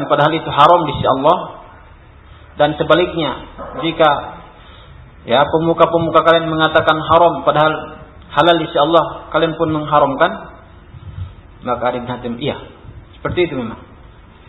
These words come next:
Ah, tilka ibadah, itulah bentuk ibadah kalian terhadap pembesar-pembesar kalian, pemuka-pemuka kalian. Penghalalan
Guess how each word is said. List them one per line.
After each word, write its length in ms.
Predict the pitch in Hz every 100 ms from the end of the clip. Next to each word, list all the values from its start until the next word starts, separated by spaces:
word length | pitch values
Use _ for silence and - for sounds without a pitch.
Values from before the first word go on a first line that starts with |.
| - - -
Ah, 160 | 135 123
tilka 240 | 240 240 220
ibadah, 560 | 196 170 156 147 117
itulah 320 | 127 147 180 170 -
bentuk 480 | 151 156 170 - -
ibadah 320 | 151 139 135
kalian 480 | 135 131 120 120 -
terhadap 560 | 117 117 131 - - - - -
pembesar-pembesar 800 | 127 123 123 120 123 117 113 104
kalian, 320 | 101 95 -
pemuka-pemuka 640 | 120 120 117 113 104 98
kalian. 320 | 101 82 - - - - - - - - - - - - - - - - - 113 - - - - - - - - - - - - - - - - - - - - - - 175
Penghalalan 640 | 190 175 196 226 269 262